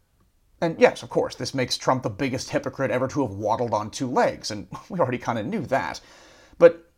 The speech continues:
let's not forget that he was hardly alone in making an issue over Hillary's emails in two thousand sixteen.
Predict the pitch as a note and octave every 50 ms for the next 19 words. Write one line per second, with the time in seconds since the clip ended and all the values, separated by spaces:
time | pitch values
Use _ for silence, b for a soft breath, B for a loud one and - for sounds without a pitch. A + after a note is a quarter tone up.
0 | _ _ - F#3+ - - A3 C4+ C4 - - B3 A3+ - - A#2+ - A#2+ - -
1 | - - - - C#4 D#4 F#4+ D#4+ - - - - - A3 C4+ C4 A#3 B3+ B3+ A#3+
2 | G#3 E3 C#3 C3+ C3+ B2 A2 F#2+ D#2+ D2 - - - _ _ _ _ _ _ _
3 | - C3+ C#3+ D#3 F#3 F#3 F#3 F3+ F3 E3 C#3+ - D3 D3 - - C#3 B2 A2+ A2+
4 | F#2+ A2 - - C#3 C#3 C3 A2 A2+ A#2 G2 - - C3+ C3 B2+ A2 G#2 G#2 G#2+
5 | - A2+ G#2 - C3+ B2 - A2+ A2+ G2+ G#2+ G2 F#2+ - G2+ - - - C#3+ C#3+
6 | A#2+ F#2+ - -